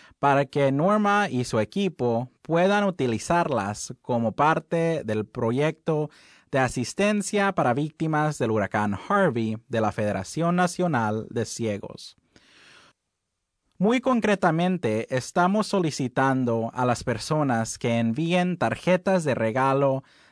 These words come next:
de las principales tiendas minoristas. Es mucho más fácil recibir tarjetas de regalo y distribuirlas entre las personas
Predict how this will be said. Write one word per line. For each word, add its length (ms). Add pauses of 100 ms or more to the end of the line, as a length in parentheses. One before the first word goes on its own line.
(140)
de 100
las 300
principales 1200
tiendas 840 (360)
minoristas. 1120 (920)
Es 280
mucho 420
más 380
fácil 680
recibir 640
tarjetas 640
de 100
regalo 680
y 140
distribuirlas 1080
entre 400
las 180
personas 800